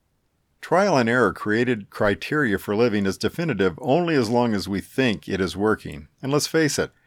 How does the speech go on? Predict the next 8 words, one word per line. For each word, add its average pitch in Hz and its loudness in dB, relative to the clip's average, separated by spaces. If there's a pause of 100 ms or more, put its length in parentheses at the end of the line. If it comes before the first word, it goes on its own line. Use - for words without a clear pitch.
(260)
some - -2
part 151 2
of 95 0
life 110 2
is 104 -4
always 92 0 (120)
not 107 -2
working. 82 -12